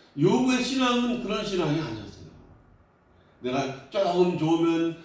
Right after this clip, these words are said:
많이 좋아하고 하나님께 영광 돌린다고 했다가 조금 어려워지면 하나님 원망하고 불평하고 그러는 인본주의적인 신앙이 아니에요. 이, 에, 욥은 하나님의 절대 주권을 인정하는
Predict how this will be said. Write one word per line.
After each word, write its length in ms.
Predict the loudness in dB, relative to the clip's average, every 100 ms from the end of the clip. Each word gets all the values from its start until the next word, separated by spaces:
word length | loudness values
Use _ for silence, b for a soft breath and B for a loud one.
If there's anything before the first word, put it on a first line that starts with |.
| -20 -20
많이 580 | -16 -14 -10 -4 0 0
좋아하고 380 | 2 2 0
하나님께 480 | -4 -4 -4 -2 0
영광 300 | 2 0 -2
돌린다고 460 | -4 -2 -4 -4 -6
했다가 580 | -8 -8 -6 -8 -12 -14
조금 400 | -12 -8 -4 0
어려워지면 840 | 2 2 0 -2 -2 -2 -4 -10 -10
하나님 500 | -6 -2 0 2 2
원망하고 800 | 0 0 -2 -4 -4 -4 -6 -4
불평하고 800 | -4 0 2 2 2 0 -2 -6 -8
그러는 560 | -2 2 4 2 0 -6 B B B
인본주의적인 880 | 0 2 2 0 0 0 2 2 2
신앙이 340 | 0 -2 -2
아니에요. 280 | -4 -8 -12 -16 -20 -20 -20 -20 -20 -20 -20 _ _ -20 -18 -6
이, 460 | 0 2 2 0 B B B B
에, 40 | -6
욥은 1600 | -2 -2 0 -2 -4 -10 -14 -10 0 4 4 4 2 0 -2 -10
하나님의 1000 | -12 -8 -8 -8 -10 -10 -6 -2 -4 -6
절대 560 | -2 -2 0 -2 -2 -2
주권을 640 | -8 -8 -4 0 0 0
인정하는 640 | -4 -4 -4 -6 -8 -10